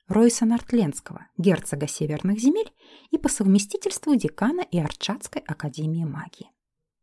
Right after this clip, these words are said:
Правда, сейчас Ройс стал первым проректором. Именно это назначение они две недели назад обмывали в Иорчаде. Воспоминания о недавнем коротком путешествии повлекли за собой другие.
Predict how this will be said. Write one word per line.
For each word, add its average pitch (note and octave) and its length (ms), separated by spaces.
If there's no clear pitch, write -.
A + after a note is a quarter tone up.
Правда, G#4 320
сейчас - 380
Ройс D#4 180
стал A#3 220
первым C4+ 340
проректором. E3+ 680
Именно G#3+ 460
это F#3 220
назначение B3 640
они F3 200
две D#3 200
недели D#3 380
назад G#3+ 340
обмывали F3+ 500
в D#3 100
Иорчаде. - 520
Воспоминания C#4 800
о A3 80
недавнем C4+ 440
коротком A#3 520
путешествии D#4 680
повлекли F3 500
за C#4+ 120
собой F3+ 400
другие. - 580